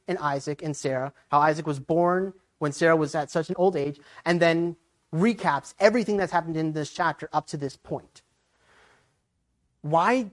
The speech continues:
does this, why does this chapter specifically have to restate everything that we've just read? And I believe this is because the servant is done hiding things. It shows that he isn't withholding any information from Rebekah or her family,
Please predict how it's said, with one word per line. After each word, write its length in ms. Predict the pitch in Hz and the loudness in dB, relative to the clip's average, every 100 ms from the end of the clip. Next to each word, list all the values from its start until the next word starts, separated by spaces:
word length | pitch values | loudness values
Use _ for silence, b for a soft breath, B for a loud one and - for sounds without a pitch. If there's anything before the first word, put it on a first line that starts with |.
| _ | _
does 320 | 208 208 202 | 6 6 4
this, 280 | 170 - - | -4 -8 -12
why 240 | - 160 220 | -4 0 0
does 440 | 220 208 - - _ _ - | 0 -2 -4 -18 _ _ 0
this 200 | 185 185 | 0 0
chapter 360 | 185 165 170 | -4 -4 -4
specifically 640 | 147 - 160 170 175 151 143 | -8 -8 0 0 0 -2 -4
have 240 | - 175 | -2 -2
to 80 | 156 | -2
restate 640 | 135 202 214 - 196 151 - | -4 -4 -4 -4 -2 -2 0
everything 400 | 190 190 180 156 | 2 2 0 -2
that 220 | 143 - | -2 -4
we've 380 | 151 170 165 135 | -4 -2 -4 -6
just 420 | - 170 160 - | -2 0 0 -4
read? 200 | 151 151 - _ _ _ _ _ _ _ _ _ _ _ | -8 -8 -10 _ _ _ _ _ _ _ _ _ _ _
And 120 | 165 | 2
I 80 | 170 | 2
believe 200 | 202 226 | 4 0
this 140 | 185 180 | -2 -2
is 80 | |
because 320 | 170 180 175 165 | -6 -2 -2 -2
the 80 | |
servant 380 | 151 202 196 226 | -4 -2 -2 -2
is 360 | 160 135 - - _ _ - | -4 -6 -10 -20 _ _ -8
done 520 | 147 170 175 180 180 175 _ - | 0 2 2 0 -4 -8 _ -14
hiding 460 | - 175 151 131 | -2 -2 -2 -6
things. 440 | - - _ - - | -14 -20 _ -20 -10
It 100 | 165 | -6
shows 240 | - 202 190 | 2 4 4
that 120 | 170 | -2
he 380 | - 208 220 277 _ _ _ | -4 -6 -6 -10 _ _ _
isn't 240 | 208 214 220 - _ | 2 2 -4 -10 _
withholding 520 | 180 170 - 202 190 185 | -2 -2 4 4 4 2
any 260 | 208 233 | 2 2
information 460 | 214 185 175 156 147 | 2 0 0 -2 -4
from 160 | 147 | -2
Rebekah 300 | 143 165 170 185 | 0 2 2 2
or 240 | 170 196 | 2 2
her 120 | 190 | 2
family, 460 | - 190 156 117 | 0 -2 -4 -8